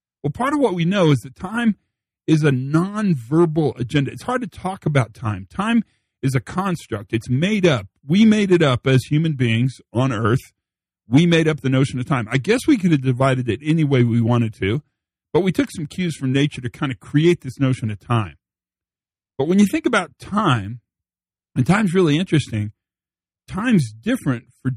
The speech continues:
different ways you use it. And if you read Kahneman, Thinking Fast, Thinking Slow, right? If you think about how Tony Mushara talks about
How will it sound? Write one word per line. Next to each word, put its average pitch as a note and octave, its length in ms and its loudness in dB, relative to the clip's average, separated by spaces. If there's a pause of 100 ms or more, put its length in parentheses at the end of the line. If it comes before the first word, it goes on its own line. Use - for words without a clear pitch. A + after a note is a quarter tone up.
different F#3+ 380 -2
ways B2+ 680 2
you B2 140 4
use C3 320 4
it. - 100 -14 (1300)
And D3+ 100 6
if D3 140 2
you E3+ 80 -4
read G3 260 0
Kahneman, F3 560 2 (100)
Thinking D#3 380 -2
Fast, C#3 340 0
Thinking C3 320 0
Slow, C3+ 720 2 (440)
right? D3 220 2
If D3 180 -4
you C#3 80 4 (120)
think A3+ 180 -2
about D#3 300 -2
how B2+ 320 0 (120)
Tony F#3 300 2
Mushara D3 560 -2
talks B2+ 340 -6
about A#2 440 -2